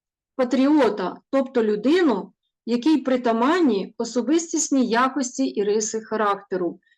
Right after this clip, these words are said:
світогляд та спосіб мислення, почуття, вчинки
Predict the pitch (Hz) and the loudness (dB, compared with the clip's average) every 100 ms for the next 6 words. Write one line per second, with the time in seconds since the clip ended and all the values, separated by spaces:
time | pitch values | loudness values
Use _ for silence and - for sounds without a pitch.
0 | _ - - 233 240 294 339 330 330 - | _ -14 -4 -4 2 4 4 2 0 -2
1 | 226 220 - 240 247 254 247 214 214 196 | -6 -6 -2 -2 0 -2 -4 -4 -4 -4
2 | 190 190 190 175 - _ _ _ 294 349 | -6 -6 -6 -6 -12 _ _ _ -2 2
3 | 339 277 240 226 220 - _ - - 285 | 0 0 2 2 0 -6 _ -6 -2 2
4 | 320 - 269 262 | 2 0 -4 -4